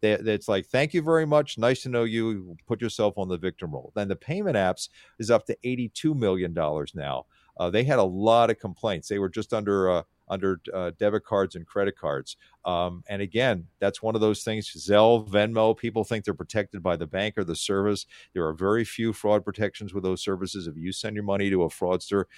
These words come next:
they're gonna tell you, "Sorry, you sent it to the fraudster." And you're gonna say, "Yeah, but I got, like, this, uh, you know, Zelle through the bank." And it's like, "Well, yeah, you did, but it's a different company,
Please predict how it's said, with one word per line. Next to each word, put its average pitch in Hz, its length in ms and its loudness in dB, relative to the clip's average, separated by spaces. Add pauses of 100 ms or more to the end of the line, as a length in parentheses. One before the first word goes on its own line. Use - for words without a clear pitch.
(180)
they're 85 140 -4
gonna 90 140 -2
tell 95 280 0
you, 92 180 -2
"Sorry, 143 520 2 (200)
you 85 140 -10
sent 117 260 -2
it 117 60 -8
to - 60 -20
the 139 80 -4
fraudster." 156 560 -2 (340)
And 101 140 -8
you're 107 80 -2
gonna 104 100 -6
say, 120 140 -6
"Yeah, 165 220 0
but 156 140 -2 (120)
I 113 80 0
got, 143 320 0
like, 135 160 0
this, - 260 -6
uh, 139 160 0 (280)
you 143 80 -4
know, 117 100 2
Zelle 135 340 0
through 151 140 -6
the 135 100 -4
bank." 190 360 0
And 104 100 -2
it's 98 140 -4
like, 113 160 0
"Well, 185 180 0
yeah, 160 140 2
you 107 160 -2
did, 202 320 4
but 113 160 4
it's 104 100 -6
a 110 60 -6
different 113 340 -6
company, 185 540 -4